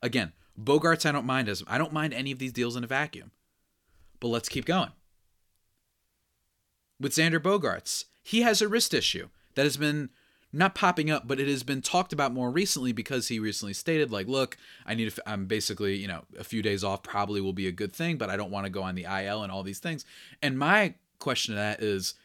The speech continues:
Xander Bogaerts' O P S has dropped about a hundred points since he got hit by a pitch about a month ago. Well,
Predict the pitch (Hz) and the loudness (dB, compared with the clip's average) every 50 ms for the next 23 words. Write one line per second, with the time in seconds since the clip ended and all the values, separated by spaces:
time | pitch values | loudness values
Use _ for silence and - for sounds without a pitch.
0 | _ _ _ _ _ _ - - 147 208 240 254 196 233 233 226 202 170 - 135 | _ _ _ _ _ _ -4 0 2 4 4 4 6 4 6 6 4 2 2 0
1 | 127 151 165 160 - 156 165 165 - 123 107 - 151 143 143 - - 135 123 113 | 0 0 0 2 2 2 2 2 2 0 0 2 2 2 2 0 0 0 0 0
2 | 110 120 143 135 123 110 - - 202 233 240 175 151 - - - - - _ _ | 0 0 -2 -2 -4 -4 -4 0 2 2 4 2 2 0 -2 -2 -4 -6 _ _
3 | _ _ _ _ _ _ _ _ _ - - - - - 240 240 160 - - - | _ _ _ _ _ _ _ _ _ -2 2 4 6 6 6 4 4 2 2 0
4 | - - _ - 170 165 160 156 151 180 175 - 151 135 117 - - 226 - - | 0 -2 _ 0 2 4 4 4 4 2 2 2 0 0 0 0 -2 -2 0 0
5 | 123 107 101 98 87 90 90 90 92 87 82 92 127 - _ _ _ _ _ _ | 0 0 0 0 0 -2 -4 -6 -6 -6 -6 -6 -6 -8 _ _ _ _ _ _
6 | _ _ _ _ _ _ - 110 110 101 | _ _ _ _ _ _ -6 -4 -4 -4